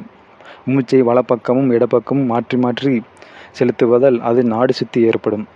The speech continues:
மூச்சின் இயக்கம் மூன்று வகை. அவை இடகலை, பிங்கலை, சுழிமுனை என்பதாகும். மூக்கின் இடப்பக்கம் மூச்சு ஓடுவது இடகலை.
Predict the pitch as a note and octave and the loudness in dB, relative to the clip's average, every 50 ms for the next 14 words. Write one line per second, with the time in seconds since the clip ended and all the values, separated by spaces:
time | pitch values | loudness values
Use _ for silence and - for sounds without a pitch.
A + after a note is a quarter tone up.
0 | - - - - - - - - - - - - B2+ C3+ C3+ B2 - B2 B2 A#2 | -20 -20 -20 -20 -20 -20 -20 -20 -20 -18 -8 -4 -2 -2 -2 0 -2 -2 0 2
1 | A2+ B2 A#2+ - - D3 C3 B2 A#2+ B2+ B2 B2 A#2+ A2+ A2+ G#2 A2+ A2 G2+ - | 2 0 0 0 0 0 0 2 0 0 0 0 0 0 0 0 -2 -4 -4 -6
2 | - - - - - - - - A#2 A2+ A2 B2 B2 B2+ - - - - - - | -8 -18 -20 -20 -20 -20 -10 -6 -2 0 2 2 2 0 -2 -8 -18 -14 -6 -2
3 | B2 A#2+ C3 B2+ B2 A#2+ C3 C3 B2 - C3 A#2+ B2 A#2+ A#2+ B2 C3 B2 - A#2+ | 2 2 4 4 4 4 2 2 0 0 -2 0 0 2 2 2 2 2 0 0
4 | B2 B2 B2 B2 B2+ B2 A#2 A2 A2 A2 G#2+ G#2+ G#2 G2+ G#2 G#2+ A2+ - - - | 0 0 0 0 0 0 0 0 0 0 0 -2 -2 -4 -8 -10 -12 -14 -20 -20
5 | - - - - - - - - - C3+ C#3+ C3+ - - C#3 C#3 C3 B2+ A#2+ B2+ | -20 -20 -20 -20 -20 -20 -12 -4 -2 0 0 0 0 0 -2 0 2 2 2 2
6 | A#2+ - C3 A2 - C3+ C3 C#3 C#3+ C3 C3+ B2+ - - C#3 B2 A#2+ A#2+ B2 B2+ | 2 2 0 -2 0 -2 -2 0 0 -2 -2 -2 -2 0 0 2 4 4 4 4
7 | C3 B2 B2 A#2 A2+ C3 E3 F3 D3+ - - - B2+ A#2+ B2+ A#2+ A#2 A2+ A2 G#2+ | 4 4 4 4 2 2 0 -2 -6 -10 -6 -2 0 2 2 2 2 2 0 -2